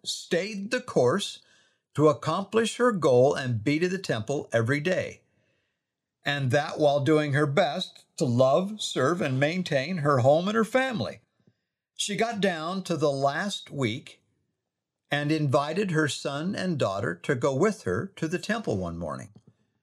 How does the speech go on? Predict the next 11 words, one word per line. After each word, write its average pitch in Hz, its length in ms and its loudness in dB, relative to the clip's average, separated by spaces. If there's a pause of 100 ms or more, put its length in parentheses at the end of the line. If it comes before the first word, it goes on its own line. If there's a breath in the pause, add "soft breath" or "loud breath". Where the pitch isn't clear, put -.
(480)
When 151 180 2
she - 160 -4
made 185 240 0
the 185 120 -2
invitation, 185 840 -4 (680)
she - 220 -8
only 214 420 0
had 156 440 -4 (200)
two 170 340 -2
family 160 460 -4
names. 185 600 -6